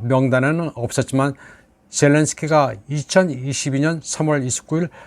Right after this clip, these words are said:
덴마크 의회에서 연설을 한 뒤 설득당했습니다. 덴마크는 이천이십삼 년 시월 니콜라예프에 대사관 출장소까지 설치했습니다. 덴마크의 메테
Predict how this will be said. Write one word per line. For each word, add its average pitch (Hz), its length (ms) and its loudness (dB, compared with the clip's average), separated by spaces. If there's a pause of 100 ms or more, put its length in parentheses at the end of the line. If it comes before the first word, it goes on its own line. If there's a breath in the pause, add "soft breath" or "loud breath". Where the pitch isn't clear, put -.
(340 loud breath)
덴마크 143 680 2
의회에서 127 520 0
연설을 127 360 0
한 120 160 0
뒤 139 160 -2 (300 loud breath)
설득당했습니다. - 1120 -2 (920 soft breath)
덴마크는 170 680 2
이천이십삼 143 840 -2
년 147 120 2
시월 156 380 0 (400 loud breath)
니콜라예프에 156 880 2 (220)
대사관 143 720 2
출장소까지 151 840 -2
설치했습니다. 127 680 -2 (960)
덴마크의 156 680 4
메테 135 580 2